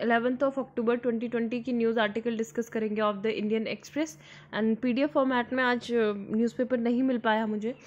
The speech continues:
तो हम साइट से ही डिस्कस करेंगे। और इसके अलावा जो भी, अ, प्रेस इन्फॉर्मेशन ब्यूरो and, अ, एआईआर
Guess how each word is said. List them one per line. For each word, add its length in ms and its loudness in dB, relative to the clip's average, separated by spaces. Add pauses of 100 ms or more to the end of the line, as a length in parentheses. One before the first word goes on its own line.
(260)
तो 60 0
हम 240 4
साइट 340 2
से 100 2
ही 80 4
डिस्कस 380 -2
करेंगे। 400 6 (360)
और 100 4
इसके 240 0
अलावा 360 2
जो 180 0
भी, 220 2
अ, 200 0
प्रेस 420 0
इन्फॉर्मेशन 580 0
ब्यूरो 440 0 (340)
and, 260 2
अ, 340 0 (200)
एआईआर 680 2